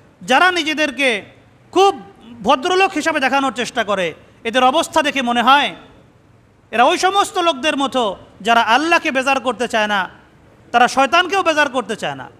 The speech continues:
তারা চায় আল্লাহও খুশি থাকুক, শয়তানও খুশি থাকুক। ওই যে কথাটা উর্দুতে বলে, "রাজি রাহে রহমান ভি, নারাজ না হো শয়তান ভি।" আল্লাহ তাআলাও যেন বেজার না হয়ে যায়,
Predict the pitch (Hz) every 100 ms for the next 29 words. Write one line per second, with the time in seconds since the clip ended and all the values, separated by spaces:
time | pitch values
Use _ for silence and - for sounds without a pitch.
0 | _ 240 262 269 285 254 277 320 311 277
1 | 285 302 359 339 - - - 254 254 349
2 | 392 - 311 294 - 233 214 - - _
3 | - 226 254 269 320 339 320 269 277 254
4 | 226 277 240 - - 196 240 262 349 403
5 | 349 302 254 214 208 247 262 214 247 226
6 | - - 214 233 240 330 302 262 240 240
7 | 202 190 208 196 165 135 - _ _ -
8 | _ _ _ _ 214 254 302 302 311 370
9 | 370 359 370 339 220 - _ _ 190 247
10 | 294 285 269 262 311 311 339 294